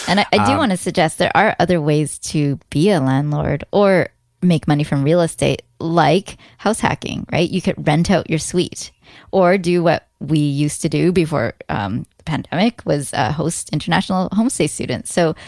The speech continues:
Speaker 1: there are ways to use your real estate to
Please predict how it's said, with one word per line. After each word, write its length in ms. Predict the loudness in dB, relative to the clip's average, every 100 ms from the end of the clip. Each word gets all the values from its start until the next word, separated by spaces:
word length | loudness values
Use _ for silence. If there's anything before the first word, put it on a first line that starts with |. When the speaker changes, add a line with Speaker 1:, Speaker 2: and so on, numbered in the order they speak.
| -20 0
Speaker 1:
there 160 | 2
are 180 | 4 2
ways 440 | 2 2 2 -2 -6
to 400 | -4 -2 -2 -4 -8
use 480 | -8 0 2 2 2
your 120 | -2
real 220 | 2 0
estate 480 | 0 -4 -4 -2 -4 -8
to 320 | -6 -4 -4